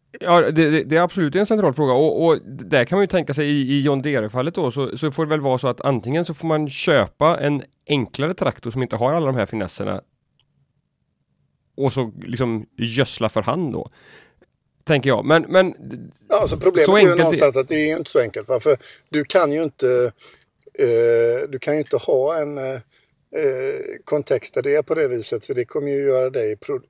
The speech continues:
Speaker 2: produktivitetsmässigt, så att säga, helt ur marknaden.
Speaker 1: Ja, men
Speaker 2: Då,
Speaker 1: precis.
Speaker 2: alltså, i takt med att marknaden digitaliseras och utvecklas så behöver det ju liksom finnas där för att vara konkurrenskraftig.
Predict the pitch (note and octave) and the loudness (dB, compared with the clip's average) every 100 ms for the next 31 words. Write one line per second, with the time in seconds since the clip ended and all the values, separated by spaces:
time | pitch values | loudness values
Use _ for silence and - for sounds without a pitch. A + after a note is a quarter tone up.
0 | _ D3 A#2 A#2 - D3+ B2 _ _ - | _ -6 -6 -6 -10 -10 -14 _ _ -14
1 | A#2+ D#3+ A2+ C3 G#2 - C#3+ _ - D3+ | -6 -2 -2 -6 -10 -10 -12 _ -12 -8
2 | B2+ A#2+ A2 A2 G2 G#2+ A#2 G2 - A2 | -2 -2 -2 -6 -6 -10 -10 -10 -12 -10
3 | B2 - _ _ - C3+ C#3 C#3 C3 G2 | -10 -14 _ _ -4 2 2 2 -2 -2
4 | B2 B2 A#2 C#3+ - - C3 C#3 - C3+ | -4 -4 -2 -2 -2 -8 -4 -6 -4 -4
5 | C#3+ C3 _ - _ - C#3+ C3 D3 B2 | -4 -6 _ -20 _ -8 -4 0 0 2
6 | B2+ A2 C3 A2 A2 - E3 - C3+ C3 | 0 2 -2 -2 -4 0 -2 -2 0 2
7 | B2 B2 B2 A#2 B2 G#2 - C#3 A2 C#3 | 2 -4 -8 -8 -8 -10 -10 -10 -8 -10
8 | - E3+ - A#2+ A2+ - A#2 C3 B2 G#2+ | -6 -6 -6 -8 -8 -10 -10 -10 -10 -12
9 | A#2+ G#2+ - | -12 -14 -10